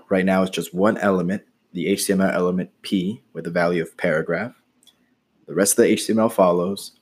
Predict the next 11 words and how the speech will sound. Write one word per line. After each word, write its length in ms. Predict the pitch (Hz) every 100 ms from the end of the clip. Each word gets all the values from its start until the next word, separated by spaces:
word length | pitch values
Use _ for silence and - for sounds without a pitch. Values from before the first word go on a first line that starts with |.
| -
We 80 |
start 240 | - - 90
our 100 | 110
C 160 | -
S 220 | 120 120 98
S 180 | 90
by 200 | - 85
including 540 | 82 - 87 92 90 87
a 60 |
style 460 | - - 95 104 117
tag, 460 | 117 87 85 101